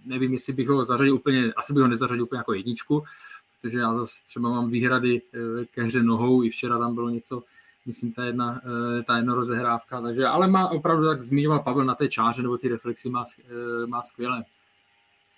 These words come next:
Takže pořád, jako je to jedna, já nevím, top tři, nebo takhle bych to, takhle bych ho zařadil. Ale pro Spartu určitě dobré rozhodnutí. To, co na mě, eh, je vidět, že je ve Spartě, eh,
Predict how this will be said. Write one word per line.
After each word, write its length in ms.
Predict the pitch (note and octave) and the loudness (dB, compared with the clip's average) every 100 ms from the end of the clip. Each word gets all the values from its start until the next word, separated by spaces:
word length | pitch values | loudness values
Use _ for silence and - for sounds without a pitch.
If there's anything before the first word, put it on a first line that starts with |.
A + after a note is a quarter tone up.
| _ - | _ -10
Takže 160 | G#2+ G#2+ | -6 -4
pořád, 300 | A#2+ B2 A#2 | -2 0 0
jako 160 | A#2+ C3 | 0 0
je 80 | |
to 140 | A#2+ B2 | 2 0
jedna, 340 | A2+ A#2 A#2 | 2 2 0
já 80 | A2 | 0
nevím, 240 | A2+ A2 | -2 -4
top 220 | G#2 A#2 - | -6 -8 -8
tři, 240 | - A#2 | 0 2
nebo 240 | B2 A2+ A2+ - - - _ | 2 0 -6 -10 -20 -20 _
takhle 180 | - A2+ | -10 -8
bych 160 | A2+ | -8
to, 120 | - C3 | -10 -10
takhle 300 | A#2 A2 A2+ | -8 -4 0
bych 140 | A#2 | 0
ho 80 | A#2+ | 2
zařadil. 500 | A#2+ A#2+ B2 C3+ C3 - _ _ _ - | 0 2 4 4 4 -4 _ _ _ -6
Ale 500 | A#2 A#2+ B2 B2 B2+ | -2 -2 -2 -2 -4
pro 160 | B2+ | -2
Spartu 380 | C3 - C#3+ D3+ | -2 2 2 4
určitě 340 | D3+ C#3+ D3 D3 | 2 2 0 2
dobré 360 | C3+ C#3 C#3+ | 4 4 4
rozhodnutí. 440 | C#3+ C#3+ C#3+ C#3+ D3 | 4 4 2 0 0
To, 120 | D#3 | -2
co 140 | D3+ | 0
na 140 | D#3 D3+ | 2 2
mě, 520 | D3+ D#3 D#3 D3+ D3+ | 4 2 0 -2 -6
eh, 40 | C3+ C3+ C3 | -4 -2 0
je 160 | C3+ | 4
vidět, 240 | E3+ F3 E3 | 6 6 6
že 100 | E3 | 4
je 200 | E3 D3+ | 4 2
ve 100 | C#3+ | 0
Spartě, 600 | - D3 C#3+ - C3+ G#2+ _ _ _ _ | -2 -2 -2 -2 -2 -2 _ _ _ _
eh, 20 | B2 | -12